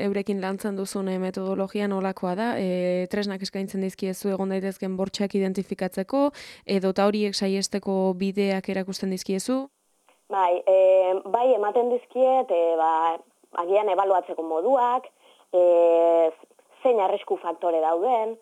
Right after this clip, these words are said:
Speaker 2: zein diren babes faktoreak, eh, zer eman duten ikerketek, beraz nola prebenitu genezakeen,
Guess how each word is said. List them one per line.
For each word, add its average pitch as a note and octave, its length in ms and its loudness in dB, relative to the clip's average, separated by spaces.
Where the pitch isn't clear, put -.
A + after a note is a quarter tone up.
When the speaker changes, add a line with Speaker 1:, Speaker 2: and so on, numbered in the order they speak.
Speaker 2:
zein A3+ 200 4
diren F3+ 280 2
babes E3+ 320 2
faktoreak, G3 680 0
eh, F3+ 640 6
zer C4 140 2
eman G3+ 240 2
duten F#3 240 2
ikerketek, F#3 760 2
beraz G3 280 2
nola G3+ 240 2
prebenitu F3 500 0
genezakeen, F3+ 840 0